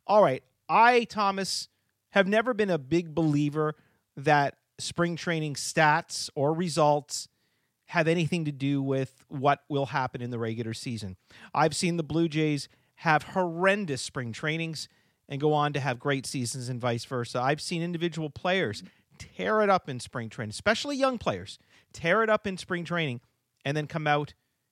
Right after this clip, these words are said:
and not fare very well at all. In fact, back in twenty thirteen, I believe,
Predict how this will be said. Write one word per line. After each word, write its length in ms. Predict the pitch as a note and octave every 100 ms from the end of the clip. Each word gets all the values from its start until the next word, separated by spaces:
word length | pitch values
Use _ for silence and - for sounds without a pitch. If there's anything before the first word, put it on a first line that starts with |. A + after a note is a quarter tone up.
| _ C#3
and 420 | C#3+ C3+ C3 A2+ _
not 300 | A#2+ D3 C#3+
fare 160 | D3+ C3
very 260 | C3 B2+
well 220 | B2 A#2+ A2
at 40 |
all. 320 | B2 A#2 F#2+ _ _ _ _ -
In 100 | D3
fact, 480 | - F3+ E3+ E3+ -
back 280 | F3+ A3 G#3+
in 120 | G3
twenty 920 | - - G#3 A3 - G#3+ G#3 G3+ F#3+
thirteen, 880 | - - G3+ G3 - - F3 F3+ D4+
I 140 | G#3 A2
believe, 600 | A2 G2+ F2+ - -